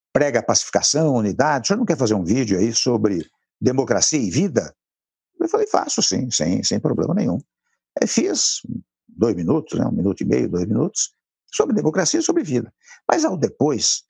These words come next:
eu fiquei sabendo que, eh, aquele era um movimento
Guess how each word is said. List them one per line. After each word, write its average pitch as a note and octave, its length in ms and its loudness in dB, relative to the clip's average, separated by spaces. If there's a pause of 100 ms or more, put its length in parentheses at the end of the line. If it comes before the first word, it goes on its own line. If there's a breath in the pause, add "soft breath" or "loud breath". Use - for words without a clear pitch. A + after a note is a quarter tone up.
(260)
eu E3 120 2
fiquei - 260 0
sabendo G#2 540 0 (840)
que, C#3+ 400 2
eh, C3 220 2
aquele C3 320 0
era C#3+ 120 0
um D#3 60 2
movimento C3 800 0